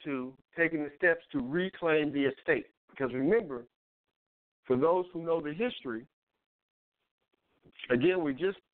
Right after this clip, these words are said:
went over the fact that it was the Moors who ran Congress. There's more power invested in Congress than it is within the president, and that was on purpose, because the Moors were the ones who had the power. Congress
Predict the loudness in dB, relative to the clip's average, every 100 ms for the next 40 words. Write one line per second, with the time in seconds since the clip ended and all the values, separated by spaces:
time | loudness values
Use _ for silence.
0 | _ _ _ -2 2 4 4 2 -2 0
1 | 0 2 0 2 0 2 0 2 2 2
2 | 0 -6 -8 -4 -2 -4 -2 0 0 -4
3 | -10 _ _ _ _ _ _ _ _ _
4 | 2 2 2 4 4 2 -2 2 4 4
5 | 2 -4 -8 _ _ _ _ _ _ _
6 | _ _ -4 -2 0 0 -2 -8 -8 -2
7 | 0 2 0 -4 -8 _ _ _ _ _
8 | _ -2 0 2 2 2 0 -6 -6 -2
9 | -2 0 0 0 -2 -4 -2 0 0 0
10 | -2 -2 0 0 0 -6 -20 _ -8 0
11 | 0 2 2 4 4 2 -2 -6 -6 -6
12 | -4 -4 -4 -6 _ _ _ _ 0 2
13 | 4 2 2 -6 -2 -2 -2 -4 2 2
14 | 2 0 -6